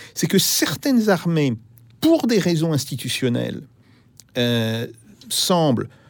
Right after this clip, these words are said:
plus aptes à, euh, engendrer, ou en tous les cas à digérer ce type d'évolution, que d'autres. Je vais donner un exemple. Si on prend par exemple, euh, la question du radar. Alors, on sait, le, le radar a été inventé à peu près, euh, simultanément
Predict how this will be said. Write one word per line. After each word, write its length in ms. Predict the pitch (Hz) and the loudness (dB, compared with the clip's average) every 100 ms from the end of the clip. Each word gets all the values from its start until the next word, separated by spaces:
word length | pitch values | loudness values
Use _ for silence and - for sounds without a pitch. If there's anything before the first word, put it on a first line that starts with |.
| _ _ _ _ _ _ - _ - | _ _ _ _ _ _ -20 _ -2
plus 260 | 139 127 | 0 6
aptes 380 | 208 - - - _ - _ _ - | 4 4 -14 -20 _ -20 _ _ 0
à, 340 | 123 120 107 - | 2 4 0 -2
euh, 100 | 107 - | -8 2
engendrer, 720 | 156 139 139 131 120 135 104 - - _ | 4 6 6 4 4 4 2 -2 -20 _
ou 160 | 131 131 | 4 4
en 60 | |
tous 100 | 127 | 4
les 120 | 127 | 0
cas 180 | 123 160 | 2 2
à 80 | 107 | 2
digérer 800 | 107 117 247 180 156 120 113 - - | 0 2 4 4 2 0 -2 -4 -12
ce 160 | - 110 | -8 -6
type 180 | - | -4
d'évolution, 460 | 110 107 113 175 311 - _ _ - | -2 0 0 2 0 -2 _ _ 2
que 60 | |
d'autres. 320 | 160 117 - - _ | 4 4 0 -18 _
Je 60 | 190 | -2
vais 40 | |
donner 220 | 302 302 | 0 2
un 80 | 247 | 2
exemple. 540 | 156 131 196 269 - - _ _ _ - - - - | 2 0 2 0 -2 -18 _ _ _ -20 -12 -10 -4
Si 140 | - | 0
on 60 | 147 | 0
prend 160 | 214 | 0
par 120 | 190 | 0
exemple, 420 | 120 117 190 240 - - - - | -2 2 2 0 -6 -20 -16 0
euh, 160 | 123 120 | 2 4
la 80 | 139 | 2
question 260 | 139 151 226 | 2 4 4
du 120 | 156 | 4
radar. 260 | 120 98 92 | 2 0 -4
Alors, 120 | 104 | -4
on 40 | |
sait, 180 | 113 220 | 0 4
le, 180 | 143 123 | 6 6
le 100 | 156 | 6
radar 260 | 190 220 | 2 2
a 60 | 226 | 2
été 100 | 196 | 2
inventé 340 | 175 165 180 | 0 0 2
à 40 | 208 | 2
peu 100 | 156 | 2
près, 420 | - - 175 160 | -2 -4 0 2
euh, 140 | 113 | 2
simultanément 880 | 110 - 180 143 151 139 135 131 131 | 2 2 0 0 2 2 4 4 2